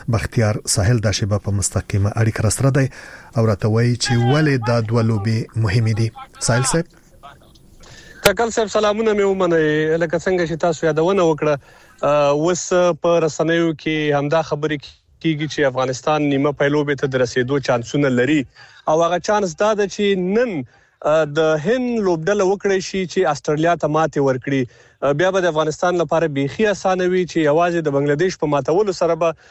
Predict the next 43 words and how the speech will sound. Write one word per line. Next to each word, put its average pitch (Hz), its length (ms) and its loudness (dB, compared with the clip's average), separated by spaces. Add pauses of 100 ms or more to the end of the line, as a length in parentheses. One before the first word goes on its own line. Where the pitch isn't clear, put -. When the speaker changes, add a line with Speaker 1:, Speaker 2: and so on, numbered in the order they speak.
(260)
Speaker 2:
افغان 156 280 0 (100)
لوبډله، 160 440 0 (240)
ا، 135 80 0 (100)
نیمه 147 200 0
پای 143 180 0
لوبې 143 320 -2
ته 147 80 2 (160)
ووځي. 139 440 0 (360)
او 208 200 2
که 214 140 -2
چیرې 262 360 -2
نن 247 140 0
استرالیا 208 460 0
سیالي 208 300 -2
وګټي 196 480 -2
او 180 80 -2
سبا 165 360 0
یې 208 140 2
افغانستان 175 520 -2
بیا 170 200 2
وګټي، 170 360 0 (360)
نو 156 160 2 (260)
افغانستان 175 560 -2
بیا 190 160 0 (140)
اړ 254 60 2 (140)
دی 208 80 0 (100)
چې 208 80 -4 (140)
له 175 60 2
بنگله-، 160 440 -2
د - 20 -2
بنگلاديش 170 520 0 (140)
هر 233 120 0 (120)
ټارګټ 175 360 -2
په 160 140 -2
شپاړس 202 400 0
اورو 196 240 2
کې - 160 -14
پوره 190 260 2
کړي 185 140 -4 (380)
او 170 120 2
یا 226 240 2
هم 208 240 -2
د 185 160 2